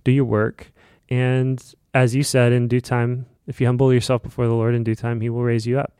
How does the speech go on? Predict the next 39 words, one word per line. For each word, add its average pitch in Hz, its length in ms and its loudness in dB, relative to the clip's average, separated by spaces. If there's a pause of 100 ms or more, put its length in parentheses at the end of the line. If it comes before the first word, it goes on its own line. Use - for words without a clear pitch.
And 160 140 0
that 190 140 0
may 190 160 2
not 202 240 0
mean 196 280 0
that 160 120 0
he, 160 120 -4
you, 165 200 0
you 160 200 -2
will 175 120 2
ever 175 220 0
be 165 140 -4
married, 175 420 -6 (260)
but 151 160 0
it, 147 260 0
but 156 140 2
it 147 80 0
will 185 160 0
mean 156 200 0
that 131 200 -2
you'll 139 140 0
grow 139 320 0
in 131 120 -2
godliness 131 680 0
and 131 180 -4
in 123 140 -4
stature 135 640 0
and 127 120 0
in, 123 280 -4 (100)
uh, 135 140 -2
responsibility 123 800 0
in 117 60 0
the 120 80 0
church - 460 -2
and 127 220 -2
in 123 160 0
the 120 80 0
respect 120 420 -2
and 123 220 -6